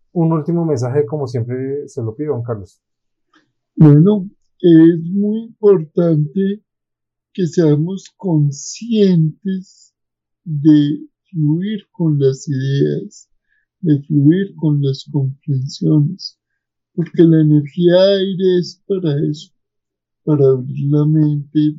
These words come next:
Speaker 2: para equilibrar, para revisar, e inclusive para innovar. Y eso es lo que tenemos activo en esta época. Entonces, eh, aprovechémoslo.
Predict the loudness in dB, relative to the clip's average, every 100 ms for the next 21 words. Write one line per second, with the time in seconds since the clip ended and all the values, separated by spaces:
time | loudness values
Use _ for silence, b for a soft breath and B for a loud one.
0 | -8 -8 -6 -8 -10 -10 -6 -6 -2 -2
1 | -2 -4 -8 -8 -6 -6 -2 -2 0 -4
2 | -2 0 0 -2 _ B B B -4 2
3 | 2 2 -2 0 4 4 4 2 2 2
4 | 2 2 0 0 0 -2 -6 _ _ _
5 | _ _ _ _ _ _ 0 2 4 0
6 | -4 -6 -8 -12 -8 -2 0 2 0 0
7 | -6 -20 _ _ _ _ _ -8 -8 -8
8 | -6 0 0 0 -2 -6 -8 -12 -12 -14
9 | -16 -18 _ _ _ _ _ _ _ _
10 | _ -6 -6 -6 -14 -12 -8 -6 -8 -6
11 | -6 -2 2 4 4 2 0 -2 -2 -2
12 | -2 -4